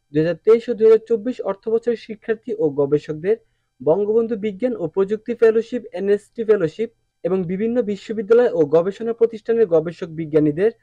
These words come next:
বিশেষ গবেষণা অনুদানের চেক চুয়ান্ন জন গবেষকের হাতে তুলে দেন প্রধানমন্ত্রী। এ সময় প্রধানমন্ত্রী বলেন, "রূপপুর পারমাণবিক বিদ্যুৎ কেন্দ্রের প্রথমটির কাজ চলছে। আমরা চেয়েছিলাম দক্ষিণবঙ্গে দ্বিতীয়টি করতে, কিন্তু সেখানকার মাটি অনেক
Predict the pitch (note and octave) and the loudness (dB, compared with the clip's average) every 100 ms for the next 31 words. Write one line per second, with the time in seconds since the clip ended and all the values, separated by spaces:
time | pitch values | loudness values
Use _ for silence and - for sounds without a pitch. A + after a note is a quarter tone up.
0 | _ D3 F#3+ - A#3 G3+ G#3 A3 A#3 G3+ | _ -8 -6 -2 -2 2 2 2 2 4
1 | A3+ A3 A3+ A3+ A#3 A#3+ _ G3+ F#3+ F#3+ | 6 6 4 2 0 0 _ 0 2 -2
2 | F3+ F#3+ D#3 D#3 D#3 D#3+ E3 D#3 E3+ G#3+ | -2 0 2 2 0 -4 -4 -2 0 -2
3 | F3 E3+ F3 E3 F3 D#3+ C3+ A2+ G#2+ G2+ | -2 -6 -6 -8 -4 -2 -2 -4 -8 -16
4 | F#2+ _ _ - C#3+ E3+ D#3+ D#3 D3+ D#3 | -20 _ _ -6 -4 0 -2 2 2 4
5 | D#3+ D3+ D3+ D3+ G3 A3+ _ G3+ G#3+ A#3+ | 2 0 4 4 2 -4 _ -6 -4 -4
6 | A3+ G#3+ A3 A#3 A3+ G#3+ G3+ A#3 - A#3 | 2 6 6 4 2 -2 -6 -6 0 0
7 | A#3 G3+ G3 G#3 G#3+ A3 G#3+ - C#3+ A2+ | 2 0 -2 -4 -4 2 2 4 0 0
8 | - G#2+ _ _ C3+ D3 D3+ F#3 F#3 F#3 | -6 -8 _ _ -2 0 0 -2 -6 -6
9 | F3+ D#3+ E3 - E3+ E3+ F3 G#3 F3+ E3 | -6 -4 -6 -6 -4 -4 0 0 0 -8
10 | D#3+ E3 D#3 D3+ G3 A#3+ _ A3 A3 - | -8 -4 -4 -2 -2 -2 _ -4 -4 -4
11 | F#3+ G#3+ G#3+ A#3 A3 G#3+ A#3 G#3 F3 | -2 -2 2 2 2 0 2 2 0